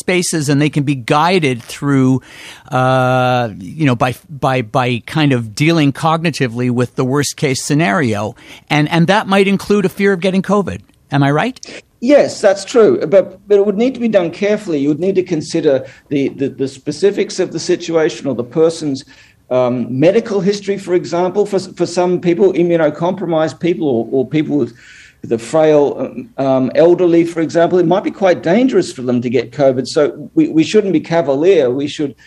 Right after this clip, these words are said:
Speaker 2: consider what does it mean for a particular person to get infected.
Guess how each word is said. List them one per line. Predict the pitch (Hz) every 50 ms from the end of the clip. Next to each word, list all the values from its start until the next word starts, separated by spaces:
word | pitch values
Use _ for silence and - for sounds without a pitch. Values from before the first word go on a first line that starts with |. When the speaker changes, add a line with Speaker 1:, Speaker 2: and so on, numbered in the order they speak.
| - - - - _ _
Speaker 2:
consider | - 170 156 143 - - 190 190 - 170 147 135 127
what | 107 123 143 165 196 196
does | - 196 156
it | 165 -
mean | 147 165 170 175 147 123
for | - 151 -
a | 135 156 170 180 175
particular | - 170 - - 175 170 165 165 160 147 131
person | 113 - 156 147 147 147 147 139 131 131
to | - 135 135
get | 117 147 151 147 - - -
infected. | - 143 143 135 - - 139 147 143 - 131 113 90 110 110